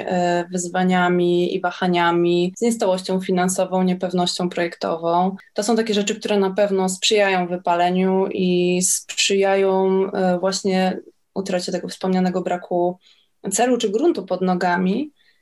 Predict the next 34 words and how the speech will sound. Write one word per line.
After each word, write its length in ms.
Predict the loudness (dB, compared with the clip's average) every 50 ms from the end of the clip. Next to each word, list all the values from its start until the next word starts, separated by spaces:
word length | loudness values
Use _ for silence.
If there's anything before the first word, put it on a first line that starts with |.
| _ _ -6
I 100 | -4 0
tak, 260 | 2 2 2 2 2
oczywiście, 720 | 0 -2 -2 -2 0 0 0 0 2 2 4 4 4 4 2 2
no, 80 | 2 2
jest 300 | 2 2 0 -2 -6 -6
taka 220 | -4 -2 -2 -2
tendencja, 640 | 0 0 2 2 2 2 2 0 0 0 0 0 0
że 640 | 0 0 0 2 2 4 4 4 2 2 0 -2 -6 -10 _ _ -8
upatruje 680 | -6 -2 -2 -4 -2 -2 0 2 4 4 4 4 2 0
się 380 | -2 -2 0 2 2 2 2 -2 -6
w 40 | -8
czynnikach 460 | -4 -2 0 0 0 0 -2 -4 -2
zewnętrznych, 840 | -2 -2 -2 0 2 2 4 4 2 0 -2 -4 -6 -6 -6 -4 -2
e, 220 | 0 0 0 -2
przyczyn 300 | -2 -4 -2 -2 -2 -2
swojego 380 | -2 -4 -4 -4 -2 -2 -4 -4
stanu. 480 | -4 -4 -4 -4 -2 -2 -2 -4 -4 -6 -4
E, 220 | -2 0 2 2 4 4 4 4 4 4 4 2 2
nie 200 | 2 2 2 2
bez 200 | 0 -2 -4 -2
pardonu 360 | -2 -2 -2 0 2 2 2 0
powstają 420 | -2 -6 -4 -2 0 0 0 0
strony 340 | -2 -2 -2 0 0 0 0
takie 180 | -2 -2 -2
jak 160 | -4 -4 -6 -6 -4
Clients 400 | 0 0 2 2 2 0 -2 -2
from 160 | -4 -2 -2
Hell 440 | -2 0 2 2 4 4 2 0 -2
czy, 500 | -4 -2 0 2 2 4 2 2 0 -2 -4
czy 120 | -4 -2
innego 360 | 0 2 2 2 2 2 0 0
rodzaju 440 | 0 0 2 2 2 2 2 2
strony 480 | 0 -2 -2 0 0 2 2 2 2 0
opiewające 1080 | 0 0 0 0 2 2 2 2 4 2 2 0 -2 -2 0 2 4 4 4 4 2